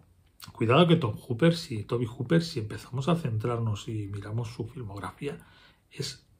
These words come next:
uno de los grandes directores de terror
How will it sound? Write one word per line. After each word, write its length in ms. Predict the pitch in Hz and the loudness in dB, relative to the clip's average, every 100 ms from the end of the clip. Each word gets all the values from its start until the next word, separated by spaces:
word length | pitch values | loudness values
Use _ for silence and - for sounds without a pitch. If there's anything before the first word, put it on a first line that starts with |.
| _ | _
uno 380 | 135 139 170 - 139 | 2 6 4 4 0
de 200 | 120 104 | 0 0
los 240 | 98 - | -4 -4
grandes 640 | 120 135 139 160 170 - - _ _ _ _ | 0 2 4 2 2 -4 -20 _ _ _ _
directores 800 | 117 113 104 101 - 143 139 110 | 0 2 0 -4 2 4 4 2
de 100 | 107 | 0
terror 400 | - 104 131 170 | -2 0 2 2